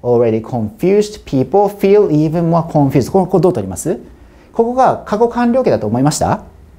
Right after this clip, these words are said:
て思-、思っちゃいがちですよね。そう反応しちゃいますよね。だって文法で、have、またhadとalready、イーディー形ですでに何々したって習いますからね。でもその区切り方で通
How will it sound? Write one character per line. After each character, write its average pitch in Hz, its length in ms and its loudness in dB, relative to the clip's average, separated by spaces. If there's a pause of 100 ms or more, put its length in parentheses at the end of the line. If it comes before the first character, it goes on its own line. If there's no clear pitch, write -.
(120)
て 170 60 -12
思-、 180 180 4
思 220 300 4
っ 277 140 0
ち - 140 -4
ゃ 180 40 4
い 160 80 4
が 160 140 2
ち 180 100 -6
で 226 80 0
す 220 100 -10
よ 117 60 -4
ね。 117 80 -8
そ 175 120 -2
う - 20 -4
反 208 260 -2
応 220 60 2
し 214 60 -6
ち - 40 -4
ゃ 196 40 0
い - 20 0
ま 185 100 0
す - 80 -6
よ 104 60 -2
ね。 113 60 -2
だ 113 80 -2
っ - 20 -2
て 110 60 -2
文 190 200 4
法 214 220 2
で、 190 340 0 (140)
have、 220 320 -2 (200)
ま 135 140 -4
た - 60 -10
had 165 300 -2
と 107 260 0 (260)
already、 165 480 4
イ 139 160 2
ー - 20 -2
デ 135 80 0
ィ 131 60 2
ー 123 60 -4
形 131 180 -4
で 170 80 0
す - 160 0
で 254 60 6
に 190 80 4
何 151 180 0
々 151 180 -2
し - 100 -8
た 240 100 -2
っ 240 80 -6
て 110 80 -4
習 175 220 2
い 247 40 2
ま 226 120 2
す - 100 -12
か 92 100 -4
ら 76 100 -6
ね。 120 280 -2 (280)
で 226 60 -4
も 156 80 2
そ 220 140 0
の 196 80 2
区 226 140 0
切 247 80 2
り 254 80 -2
方 240 180 4
で 175 100 2
通 220 220 2